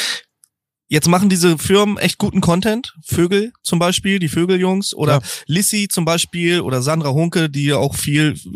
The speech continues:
Speaker 1: dafür macht, dieses, ähm, S-R-K-Handwerk auch, ähm, attraktiv zu machen.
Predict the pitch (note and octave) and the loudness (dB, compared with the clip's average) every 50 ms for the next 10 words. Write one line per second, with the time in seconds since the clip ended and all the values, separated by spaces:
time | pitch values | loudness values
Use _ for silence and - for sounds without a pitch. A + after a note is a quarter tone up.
0 | A2+ F2+ G2+ G#2 F#2 G2+ F#2 F2+ G#2 C3 C#3 - D3+ C#3+ D#3 D#3 - - - - | -8 -8 -8 -8 -8 -10 -8 -2 -2 0 2 2 2 2 2 2 0 -6 -4 -2
1 | G#2 A#2 B2+ C3+ C3 B2 C3+ B2+ - - - - - - - _ - - A#2+ A#2+ | -2 0 0 0 2 2 2 2 0 -2 -4 -10 -10 -12 -16 _ -2 0 2 2
2 | A#2+ A#2+ B2 A#2 - - B2 B2+ C#3 C3 - C#3 D3 D3 C3+ C#3+ C3+ - C3 B2+ | 4 2 2 0 0 0 0 0 0 0 0 0 0 2 2 0 0 2 2 0
3 | B2 A#2 - D#2+ F#2 B2 B2 A#2 A#2+ A#2 - - - B2 - C3+ A#2 - - F3 | 0 0 -2 0 0 2 2 4 2 2 0 -2 -4 -2 -2 -2 -2 0 0 0
4 | - - G3 E3+ E3 E3 F3+ F3+ | 2 2 2 4 4 4 2 0